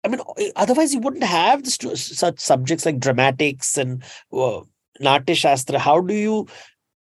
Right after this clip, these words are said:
become Ram on stage? How do you become Krishna on stage? I remember somebody once telling me, "Arey, Jatayu aur Ravan ka chase scene bahut acha ho sakta hai."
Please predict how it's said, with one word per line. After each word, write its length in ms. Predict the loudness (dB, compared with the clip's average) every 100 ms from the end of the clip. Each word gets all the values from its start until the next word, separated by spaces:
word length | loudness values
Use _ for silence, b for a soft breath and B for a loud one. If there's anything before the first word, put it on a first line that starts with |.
| _ -4
become 420 | -2 2 4 4
Ram 280 | 4 4 4
on 160 | 2 -2
stage? 720 | -4 -6 -8 -8 -6 -6 -8 _ b b
How 180 | 2 2
do 80 | 2
you 60 |
become 380 | 0 0 0 0
Krishna 380 | 0 0 0 -4
on 240 | -4 -8
stage? 460 | -10 -10 -12 -14 -4
I 120 | 2
remember 340 | 2 2 0 0
somebody 280 | 0 0 -2
once 200 | -4 -2
telling 260 | -2 -2
me, 140 | -4 -4 B -4
"Arey, 200 | 0 0
Jatayu 540 | 2 2 4 4 4 2 4
aur 320 | 4 2 -2
Ravan 400 | 0 0 0 -2
ka 140 | -4 -2
chase 340 | -2 0 0
scene 300 | 0 -2 0
bahut 180 | 2 2
acha 260 | 0 0 0
ho 60 |
sakta 360 | 0 -8 -8 -10
hai." 200 | -10